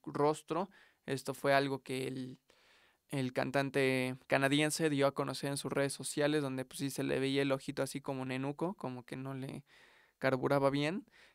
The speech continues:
Y, pues, bueno, lo dio a conocer este día en sus redes sociales. Y el día catorce de junio también pasó algo súper icónico, y es que... Eh, se dio a conocer que en la película de Buzz Lightyear,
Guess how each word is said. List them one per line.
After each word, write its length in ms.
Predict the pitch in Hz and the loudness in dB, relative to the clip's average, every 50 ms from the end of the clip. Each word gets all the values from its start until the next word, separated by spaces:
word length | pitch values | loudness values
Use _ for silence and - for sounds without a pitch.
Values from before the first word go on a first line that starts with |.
| _ - | _ -10
Y, 340 | - 180 151 151 160 160 160 | -4 0 4 6 6 6 6
pues, 220 | 160 - 139 127 | 4 2 0 2
bueno, 220 | 123 127 127 127 127 | 2 -2 -2 -2 -2
lo 120 | 127 127 | -2 -2
dio 120 | 127 135 131 | 0 0 0
a 40 | 131 | 0
conocer 400 | - 135 135 131 - 143 131 135 | 0 -4 -4 -2 -2 -2 -2 -2
este 240 | 135 - - 135 | -2 -2 -4 -2
día 140 | 127 131 131 | -2 0 -2
en 60 | 131 | -2
sus 160 | 131 - 131 127 | -4 -4 -4 0
redes 260 | - 135 135 135 131 | 2 2 2 2 0
sociales. 680 | - 139 - - 170 170 175 170 180 196 202 - - _ - - - - _ _ - | -4 -8 -2 4 6 8 8 8 8 4 2 0 -4 _ -16 -20 -20 -20 _ _ -4
Y 420 | - 202 214 220 226 233 233 233 233 - _ _ _ _ _ _ _ _ _ _ _ _ _ - | 0 2 4 4 6 4 4 2 0 -4 _ _ _ _ _ _ _ _ _ _ _ _ _ 0
el 220 | 165 185 185 185 | 2 2 2 4
día 160 | 190 208 226 220 | 6 6 6 6
catorce 360 | 233 220 - 202 202 - 214 | 4 2 2 2 0 2 2
de 80 | 190 160 | 2 0
junio 420 | - - 180 190 196 185 170 165 | 0 0 0 2 2 2 2 2
también 280 | 170 151 147 143 139 143 | 0 -2 -2 -2 -4 -2
pasó 340 | 143 151 143 - 156 143 147 | -4 -4 -4 0 2 4 4
algo 200 | 147 143 143 139 | 4 4 0 -4
súper 340 | - - 151 - - 135 | -6 -8 -10 -4 -4 -4
icónico, 680 | 135 127 - - 175 180 175 165 156 - 139 139 139 - _ _ _ - - _ - | -4 -2 0 2 2 4 4 2 0 2 2 2 2 0 _ _ _ -20 -20 _ -6
y 160 | 151 139 143 | 0 4 4
es 180 | 143 147 - - | 4 4 2 -2
que... 360 | - 165 165 165 175 170 - - | 0 2 4 4 4 2 0 -2
Eh, 680 | 160 156 147 139 135 127 127 127 127 127 131 139 131 131 _ _ _ _ - - | 0 2 4 4 4 4 2 0 -4 -6 -10 -12 -16 -18 _ _ _ _ -16 -10
se 600 | - - 139 135 135 131 131 131 131 131 135 135 | -4 0 2 2 2 2 2 0 0 -2 -2 0
dio 420 | 139 143 147 147 147 147 147 147 | 4 6 8 8 8 8 8 8
a 100 | 139 135 | 8 6
conocer 720 | 135 - 143 139 139 131 131 - - 147 151 160 170 - _ _ _ - - - - _ | 4 0 -6 -6 -4 -4 -4 0 4 4 4 4 2 -2 _ _ _ -20 -20 -20 -18 _
que 240 | - - 175 190 185 - | 2 4 4 4 4 4
en 100 | 185 170 | 4 4
la 120 | 151 - | 4 4
película 400 | - 165 180 190 - 220 208 180 | 4 0 0 0 2 4 4 6
de 80 | 143 139 | 4 4
Buzz 320 | 135 147 151 160 160 - | 4 6 6 6 6 6
Lightyear, 640 | 160 156 156 156 156 143 147 151 151 160 180 202 | 4 6 6 6 4 4 6 6 8 8 6 6